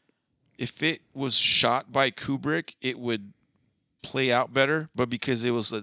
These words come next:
obviously a whole different, uh,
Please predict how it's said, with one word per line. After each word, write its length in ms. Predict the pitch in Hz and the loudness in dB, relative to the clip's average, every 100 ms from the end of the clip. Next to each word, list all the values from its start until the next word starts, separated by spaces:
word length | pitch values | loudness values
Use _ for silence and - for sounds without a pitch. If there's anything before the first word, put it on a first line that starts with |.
| 98 | -6
obviously 400 | 107 110 - 104 | -8 -4 -4 -4
a 80 | 98 | -6
whole 340 | 117 110 107 _ - | -6 -6 -6 _ -8
different, 360 | 117 - 110 - _ - _ _ _ _ _ - | -6 -4 -6 -8 _ -20 _ _ _ _ _ -8
uh, 160 | 120 | -6